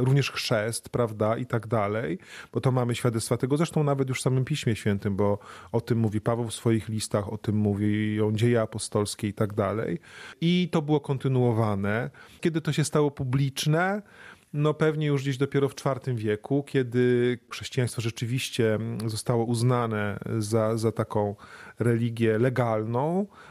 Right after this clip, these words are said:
a z czasem też wreszcie nawet i panującą. I to też jest ciekawe, że jakby to jest oddzielny temat, ja-, bardzo długi. Kwestia,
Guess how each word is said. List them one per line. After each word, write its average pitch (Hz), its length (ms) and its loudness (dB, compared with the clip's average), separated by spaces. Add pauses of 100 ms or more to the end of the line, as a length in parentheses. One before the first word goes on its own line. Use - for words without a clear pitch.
(120)
a 131 120 0
z - 120 -10
czasem 120 440 -2
też - 420 0
wreszcie 107 540 0
nawet 107 320 0
i 110 40 -8
panującą. 117 920 0 (360)
I 147 80 0
to 196 120 0
też 202 160 0
jest 185 120 -2
ciekawe, 170 460 0
że 127 340 0
jakby 147 200 0
to - 80 -2
jest 135 140 -2
oddzielny 143 440 0
temat, 120 340 0
ja-, 117 200 2
bardzo 127 260 0
długi. 123 480 2
Kwestia, 123 640 0